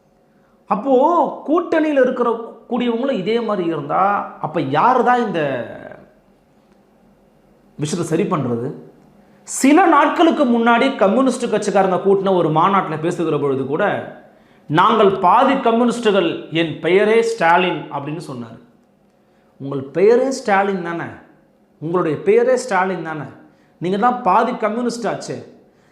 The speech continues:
அந்த பாதி கம்யூனிஸ்ட் நடிச்சிருந்தா கூட இந்த மக்களுக்காக நீங்க வந்து போராடி இருக்கலாமே, குரல் கொடுத்துருக்கலாமே, நன்மை செஞ்சிருக்கலாமே. ஸ்டாலின் என்கிற பாதி கம்யூனிஸ்டா தனியாருக்கு தாரை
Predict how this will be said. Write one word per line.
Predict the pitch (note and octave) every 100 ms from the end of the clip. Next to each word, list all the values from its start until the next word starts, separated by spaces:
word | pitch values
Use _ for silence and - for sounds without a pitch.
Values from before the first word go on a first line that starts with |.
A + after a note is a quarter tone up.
| -
அந்த | E3 - -
பாதி | G3+ C4 D4 A#3
கம்யூனிஸ்ட் | B3+ C#4 D4+ - A#3+
நடிச்சிருந்தா | B3 C4 A#3+ B3
கூட | A#3+
இந்த | C4+ A#3
மக்களுக்காக | G3+ A3+ B3 A3+ G#3+ A3
நீங்க | G#3 F3+
வந்து | D#3+ E3+ F3+ -
போராடி | E3+ F3 D#3
இருக்கலாமே, | C3 C3 B2 F3 F3+
குரல் | F3+ E3
கொடுத்துருக்கலாமே, | D3+ C3 C3+ B2+ D3 E3
நன்மை | E3 G3+
செஞ்சிருக்கலாமே. | E3+ D3 - B2+ B2 F2 G2 - - _ _ _ _ _ _ _ _ _
ஸ்டாலின் | - - A3 B3+ C#4+ C4+
என்கிற | B3 B3 - A3
பாதி | A3 C4+ C#4 -
கம்யூனிஸ்டா | B3+ C#4 C#4 C#4 - C4+ B3+ - -
தனியாருக்கு | G#3 B3+ C4 B3 - A#3
தாரை | A3 A3